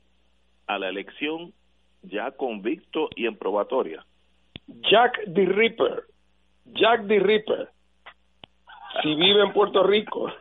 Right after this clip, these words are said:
Speaker 2: y es ciudadano americano y es residente y tiene veinticinco años, puede, o, o treinta años, puede ser candidato. Oye,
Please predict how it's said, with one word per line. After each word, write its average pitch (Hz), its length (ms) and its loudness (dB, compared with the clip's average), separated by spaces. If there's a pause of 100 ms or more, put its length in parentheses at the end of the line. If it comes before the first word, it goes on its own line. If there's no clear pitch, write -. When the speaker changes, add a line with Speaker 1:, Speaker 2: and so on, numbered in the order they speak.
(520)
Speaker 2:
y 427 160 4
es 440 260 4
ciudadano 185 440 2
americano 185 640 2
y 151 80 4
es 175 100 4
residente 185 960 0
y 143 180 -6
tiene 196 380 2
veinticinco 196 680 2
años, 196 300 2 (840)
puede, 180 460 4
o, - 80 4
o 139 360 2
treinta 202 380 2
años, 175 300 4 (100)
puede 180 400 2
ser 156 180 2
candidato. 180 580 2 (840)
Oye, 175 440 4